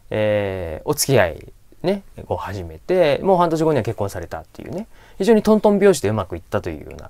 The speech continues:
事例もあります。やはりこれも自分の中にね、えー、いろんな要素がこうね、隠されていたり、もう一つの自己防衛本能が働いて、自ら男性や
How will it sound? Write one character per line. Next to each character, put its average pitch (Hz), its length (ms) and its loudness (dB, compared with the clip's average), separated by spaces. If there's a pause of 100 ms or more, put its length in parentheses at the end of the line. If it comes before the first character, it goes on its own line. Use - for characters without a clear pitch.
事 101 160 -6
例 92 160 -4
も 80 280 -14
あ 98 80 -6
り 82 80 -16
ま - 160 -18
す。 - 260 -10 (460)
や 262 100 2
は 339 60 4
り 277 100 2
こ 220 120 8
れ 214 80 4
も 240 360 4 (240)
自 175 100 2
分 196 140 2
の 202 80 4
中 208 220 2
に 80 140 -6
ね、 156 260 -4 (200)
え 175 140 4
ー、 - 40 -4
い 185 100 2
ろ 202 180 4
ん 196 80 2
な 190 80 4
要 190 180 6
素 120 120 -2
が 87 120 0
こ 78 280 -8
う - 20 -6
ね、 160 200 -6 (120)
隠 - 180 -18
さ - 180 0
れ 107 120 2
て 82 120 -8
い 78 100 -10
た 92 160 -8
り、 139 460 0 (300)
も 143 260 -2
う - 20 -6
一 - 180 0
つ 143 60 -6
の 107 80 -2
自 82 180 -2
己 147 140 4
防 170 200 8
衛 175 80 8
本 175 240 0
能 82 180 -2
が - 100 -16
働 101 380 -4
い - 40 -12
て、 - 260 2 (460)
自 277 220 2
ら 117 180 10
男 113 280 6
性 120 260 4
や 135 400 6